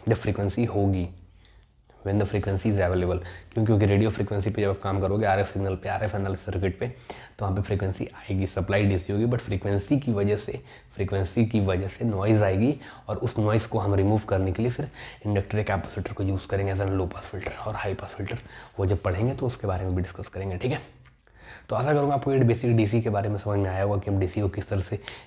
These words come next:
यूज़ करते हैं और डीसी का क्या मतलब होता है। मैं कोई टी-, टीचर नहीं हूँ, मैं just एक ट्रेनर हूँ, जो कि इंजीनियरिंग के लड़कों को, इंजीनियरिंग के स्टूडेंट्स को गाइड करता हूँ,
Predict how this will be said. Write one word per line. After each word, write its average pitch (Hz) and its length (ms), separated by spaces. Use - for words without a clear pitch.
यूज़ 117 220
करते 92 280
हैं 98 60
और 95 60
डीसी 95 220
का 98 80
क्या 92 220
मतलब 90 360
होता - 220
है। - 60
मैं 127 140
कोई 127 120
टी-, 117 240
टीचर 107 300
नहीं 110 220
हूँ, 107 80
मैं 104 140
just 101 200
एक 104 140
ट्रेनर 98 260
हूँ, 101 140
जो 98 120
कि 98 220
इंजीनियरिंग 107 460
के 107 100
लड़कों 101 340
को, 101 140
इंजीनियरिंग 104 460
के 101 60
स्टूडेंट्स 101 320
को 110 80
गाइड 87 220
करता - 280
हूँ, - 80